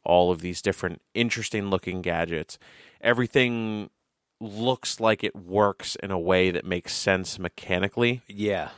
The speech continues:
Speaker 1: And that's what I really appreciate about it, with the exception of the tubes when you're hacking, 'cause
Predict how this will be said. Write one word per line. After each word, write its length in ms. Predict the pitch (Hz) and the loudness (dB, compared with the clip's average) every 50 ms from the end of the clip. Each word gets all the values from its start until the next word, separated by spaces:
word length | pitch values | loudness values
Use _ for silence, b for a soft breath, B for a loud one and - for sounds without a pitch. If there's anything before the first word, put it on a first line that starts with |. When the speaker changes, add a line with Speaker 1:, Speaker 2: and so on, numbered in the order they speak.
| b b b | b b b
Speaker 1:
And 180 | b 113 117 110 | b 0 0 2
that's 200 | 107 110 107 - | 0 0 0 0
what 140 | 113 113 110 | 0 2 2
I 60 | 107 | 2
really 500 | 101 90 87 92 95 98 101 95 95 92 | 2 0 -2 -2 0 2 2 2 2 0
appreciate 580 | 87 - - - 95 90 - - 110 107 113 113 | 0 -2 -2 -2 -2 -2 0 0 0 2 2 2
about 300 | 107 113 113 113 113 117 | 2 2 4 4 4 4
it, 180 | 117 - - | 2 0 -2
with 240 | - 113 113 107 - | -2 -2 -2 -2 0
the 120 | - 117 107 | -2 -2 -2
exception 460 | - - - 110 101 - - 98 101 | -2 0 0 0 0 0 -2 -4 -2
of 100 | 95 82 | -2 -2
the 80 | - 101 | -4 -8
tubes 440 | - - - 98 95 87 82 - - | -6 -2 0 2 2 0 0 -2 -4
when 120 | 92 87 | -4 -2
you're 120 | 87 85 | -2 -4
hacking, 480 | 85 85 85 80 78 - - - - - | -4 -2 -2 -2 -2 -4 -6 -6 -8 -8
'cause 560 | - - 95 85 82 80 80 - - - - | -4 -2 0 0 0 -2 -4 -6 -8 -10 -14